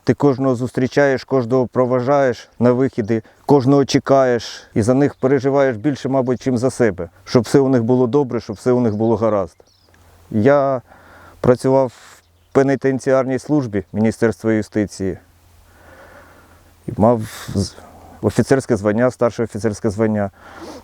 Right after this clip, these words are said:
Але я зараз тут, а, старший сержант. І я розумію, що від мене користі більше, як від старшого сержанта, чим я буду со зв'язними десь замінуватися бумагами.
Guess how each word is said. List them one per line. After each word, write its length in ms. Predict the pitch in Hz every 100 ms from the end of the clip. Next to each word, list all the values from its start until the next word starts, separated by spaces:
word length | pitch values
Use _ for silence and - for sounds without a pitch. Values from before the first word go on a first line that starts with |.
| -
Але 260 | 107 113
я 300 | 127 120 113
зараз 760 | 110 95 127 123 113 - - -
тут, 220 | - 143 120
а, 220 | 113 95 _ _ -
старший 280 | 127 113 110
сержант. 540 | - 101 110 101 95
І 100 | -
я 140 | 117 120
розумію, 420 | 117 120 127 123
що 300 | - 117 107 _ _ _ _
від 100 | 113
мене 260 | 127 135 123
користі 480 | - 143 135 - 110
більше, 380 | 107 135 - 120
як 180 | 107
від 100 | 120
старшого 380 | - 131 113 127
сержанта, 560 | 113 127 113 135 127 107
чим 320 | - 110 104
я 340 | 107 120 113 - _ - - - _ -
буду 500 | 110 123 113 113 101 _ _ _ _ _
со 180 | - 117
зв'язними 500 | 113 151 120 127 110
десь 380 | 113 120 - - _ _ _ _ _ _ - - _ _ _ - - - -
замінуватися 640 | 95 104 117 120 120 -
бумагами. 600 | 92 95 87 85 87 85